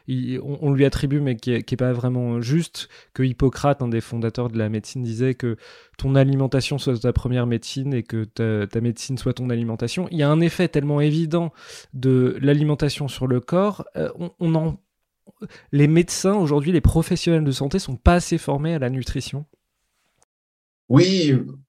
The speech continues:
Speaker 2: alors, euh, les raisons, je pense, euh, pour moi, hein, ça n'engage que moi ce que je dis, euh, en tout cas c'est l'analyse que j'en fais personnellement, je pense que d'abord ils sont formés à guérir et non pas à prévenir.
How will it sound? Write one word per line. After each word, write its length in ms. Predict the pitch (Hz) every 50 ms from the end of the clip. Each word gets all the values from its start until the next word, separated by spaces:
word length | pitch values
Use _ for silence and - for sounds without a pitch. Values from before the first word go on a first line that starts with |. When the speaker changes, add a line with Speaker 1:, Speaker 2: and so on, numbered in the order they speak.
| _ _ _ _ _ _ _
Speaker 2:
alors, 440 | 98 101 104 110 104 98 - - - _ _ _ _ _ _ _ _ _ _ _ _ _ _ _ _ _ _ _ _ _ _ _ _ _ _ _ - - - -
euh, 160 | - - 98 98
les 140 | 104 107 113
raisons, 500 | 120 123 127 127 120 120 131 139 139 135
je 140 | 131 - -
pense, 300 | - 117 110 - - -
euh, 420 | 98 95 95 92 92 90 - - -
pour 120 | - 107 113
moi, 220 | 147 151 123 104
hein, 140 | 95 98 104
ça 120 | - -
n'engage 320 | 95 98 98 98 98 - -
que 60 | 107
moi 160 | 95 95 98
ce 100 | 98 -
que 100 | - 95
je 120 | 85 85
dis, 280 | 95 117 127 147 156 135 -
euh, 380 | - 110 110 110 87 90 90 85 85 - _ _ _ _
en 80 | - 80
tout 100 | - -
cas 80 | 104
c'est 160 | 101 - - 95
l'analyse 380 | 87 87 92 92 90 92 -
que 100 | - 92
j'en 160 | 80 90 85
fais 160 | - - 101 92
personnellement, 680 | - 107 95 - - 95 87 87 87 87 95 110 135
je 140 | 135 135 -
pense 160 | 101 98 -
que 80 | -
d'abord 220 | 95 95 95 98 98
ils 60 | 98
sont 140 | - - -
formés 300 | - - 101 98 98 98
à 80 | 87
guérir 440 | 85 90 92 90 92 98 127 - - _ _ _ _ -
et 60 | 85
non 120 | 90 90
pas 120 | - 107 98
à 40 |
prévenir. 400 | 98 - 107 101 95 98 90 78